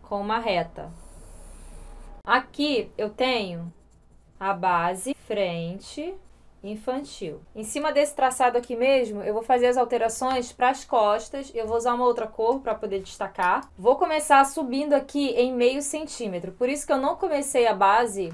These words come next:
na margem do papel. Eu poderia ter dado até uma margem maior, mas aqui já, já é o suficiente. Então, eu vou subir aqui meio centímetro dessa linha que eu comecei aqui.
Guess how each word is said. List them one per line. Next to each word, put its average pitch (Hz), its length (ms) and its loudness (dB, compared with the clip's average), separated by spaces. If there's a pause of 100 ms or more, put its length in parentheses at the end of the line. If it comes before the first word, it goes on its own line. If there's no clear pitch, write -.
(200)
na 220 180 0
margem 240 420 2
do 254 120 -4
papel. 208 520 2 (140)
Eu 170 60 -18
poderia 196 340 -2
ter 208 140 -4
dado 202 160 2
até 220 180 -2
uma 240 80 2
margem 247 380 0
maior, 262 440 2
mas 254 460 -4 (240)
aqui 247 300 -8
já, 240 260 2
já 226 140 0
é 233 40 4
o 233 40 0
suficiente. - 800 -8 (360)
Então, 247 280 0
eu 269 80 2
vou 285 80 2
subir 277 340 -4
aqui 269 400 -2
meio 247 320 0
centímetro 285 840 -4 (800)
dessa 240 440 0
linha 262 420 -2
que - 100 -8
eu 208 60 -6
comecei 220 580 0
aqui. 254 320 -6